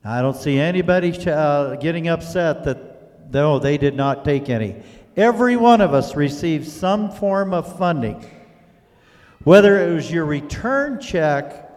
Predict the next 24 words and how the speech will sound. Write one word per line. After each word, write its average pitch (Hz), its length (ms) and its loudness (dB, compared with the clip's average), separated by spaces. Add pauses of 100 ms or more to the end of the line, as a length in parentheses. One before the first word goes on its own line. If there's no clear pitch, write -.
(140)
of 147 160 -2
the 147 180 0
excess 208 540 0
taxes 185 840 -2 (380)
from 156 240 0
the 156 100 2
governor 190 480 2
of 160 120 2
state 190 280 0
of 185 100 -4
Colorado 180 680 0
trying 180 500 -2
to 165 40 -10
get 175 300 -8
your 170 120 -4
vote 151 500 -2 (500)
this 143 240 -2
last 170 400 0
year, 135 380 0 (260)
which 151 240 -6
was 165 240 -6
by 170 240 2
the 156 140 -2
first - 500 -6